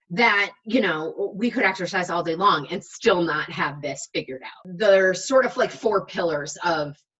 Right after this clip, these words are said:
the program. So the first is low glycemic impact eating, which is eating properly to balance our blood sugar. Because in looking at the science, what we know is that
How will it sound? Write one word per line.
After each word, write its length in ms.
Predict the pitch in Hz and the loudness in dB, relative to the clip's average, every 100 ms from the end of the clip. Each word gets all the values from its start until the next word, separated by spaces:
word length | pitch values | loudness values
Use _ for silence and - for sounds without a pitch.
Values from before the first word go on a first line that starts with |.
| _ | _
the 160 | 151 185 | -8 -6
program. 420 | - - - - | -4 -6 -6 -12
So 120 | - | -10
the 120 | 185 190 | -8 -4
first 360 | 226 233 247 | 0 0 -2
is 160 | 254 185 | -4 -4
low 240 | 180 175 | 0 0
glycemic 500 | 185 175 190 170 165 - | 0 -2 -4 -4 -6 -8
impact 400 | 165 147 - - - | -14 -10 -10 -10 -14
eating, 200 | 254 - - _ | -12 -14 -18 _
which 240 | 185 175 | -8 -4
is 340 | 180 160 156 151 _ - _ _ _ _ | -2 -2 -4 -6 _ -20 _ _ _ _
eating 680 | 214 226 220 196 185 185 180 _ _ _ _ | -4 2 2 2 0 -4 -8 _ _ _ _
properly 880 | - 269 - - 262 294 339 359 339 _ _ | -6 -2 -2 0 0 0 -2 -4 -8 _ _
to 180 | - 254 | -4 -2
balance 420 | 185 175 180 175 | 0 0 -2 -4
our 160 | 180 151 | -4 -6
blood 280 | 160 156 151 | -4 -6 -6
sugar. 500 | - 131 - - - | -10 -12 -14 -16 -8
Because 500 | 185 - 180 170 147 - - | -8 -4 -2 -2 -4 -14 -6
in 500 | 196 196 185 185 185 190 | -2 0 -2 -4 -6 -6
looking 460 | 185 208 202 185 | 0 0 0 -2
at 100 | 175 | -2
the 80 | 175 | -6
science, 720 | - 262 233 220 180 175 - | -4 0 0 0 -2 -6 -4
what 180 | 190 180 | -4 -4
we 140 | 175 | -6
know 580 | 180 220 202 175 170 - _ _ _ _ | -4 0 0 0 -2 -4 _ _ _ _
is 220 | 202 180 | -4 -4
that 240 | 196 180 | -2 -2